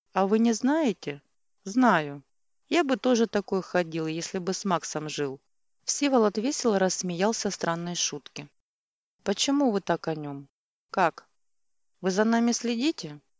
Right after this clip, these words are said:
«Так, в общих чертах. Необходимость». «А в чем необходимость?» «Информация, чтобы не выплыла,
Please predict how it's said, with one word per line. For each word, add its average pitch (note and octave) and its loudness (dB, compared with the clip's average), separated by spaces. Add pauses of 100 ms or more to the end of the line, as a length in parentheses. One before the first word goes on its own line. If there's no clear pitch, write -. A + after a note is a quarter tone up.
(400)
«Так, A#3+ 2
в - 0
общих B3 -2
чертах. F3+ 0 (240)
Необходимость». G#3 -2 (680)
«А F#3+ -2
в F#3+ -16
чем B3 2
необходимость?» D#3 -4 (840)
«Информация, A3+ 2
чтобы G3+ -2
не F#3+ -2
выплыла, E3+ -2